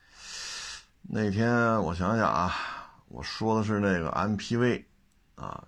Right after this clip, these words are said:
小型M P V不得志啊，然后说了一下是逸致吧，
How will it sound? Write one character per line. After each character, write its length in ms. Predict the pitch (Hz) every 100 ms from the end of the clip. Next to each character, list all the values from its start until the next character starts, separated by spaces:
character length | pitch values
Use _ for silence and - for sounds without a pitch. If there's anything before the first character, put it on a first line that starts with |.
| -
小 240 | - 71
型 100 | 92
M 140 | 107
P 160 | 104 107
V 220 | 104 110
不 120 | 98
得 160 | 95 92
志 260 | 95 104 - _ _ _ _ _ _ _ _ _ _ _ _ _
啊， 320 | - - - - _ -
然 140 | 80
后 360 | 90 95 92 92
说 380 | - - 110
了 120 | 107 101
一 120 | 101
下 320 | 101 95 92
是 160 | 90 110
逸 220 | 135 101
致 260 | 156 170
吧， 160 | 80 71